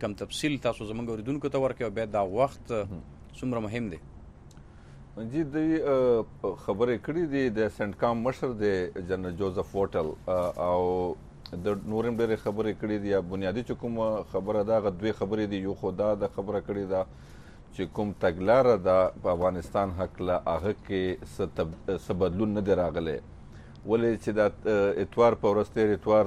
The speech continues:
Speaker 2: ته نیویارک ټایمز یو سټوري کړې وه، هغه کې دوی دا ویلي وو، آه، چې امریکا به اوس ډایرکټ طالبانو سره خبرې کوي.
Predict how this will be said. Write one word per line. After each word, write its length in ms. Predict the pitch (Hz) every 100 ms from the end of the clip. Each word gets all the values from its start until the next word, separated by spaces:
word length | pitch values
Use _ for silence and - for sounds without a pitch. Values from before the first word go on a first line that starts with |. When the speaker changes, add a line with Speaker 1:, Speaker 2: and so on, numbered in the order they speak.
| -
Speaker 2:
ته 220 | 98 92 90
نیویارک 320 | 92 92 85
ټایمز 260 | 113 110 98
یو 120 | 90
سټوري 260 | - 95 123
کړې 140 | 135 120
وه، 120 | 110 95
هغه 100 | 95
کې 120 | 98
دوی 100 | 101
دا 160 | 90 107 107
ویلي 260 | 107 104
وو، 200 | 104 107
آه، 680 | 101 - - - - - 80 85
چې 60 | - 87
امریکا 320 | 90 90 - 107
به 100 | 107 104
اوس 220 | 98 98 82
ډایرکټ 500 | 92 92 113 95 -
طالبانو 480 | 92 92 110 110 90
سره 160 | 95 87
خبرې 400 | - 85 92 82 -
کوي. 220 | 80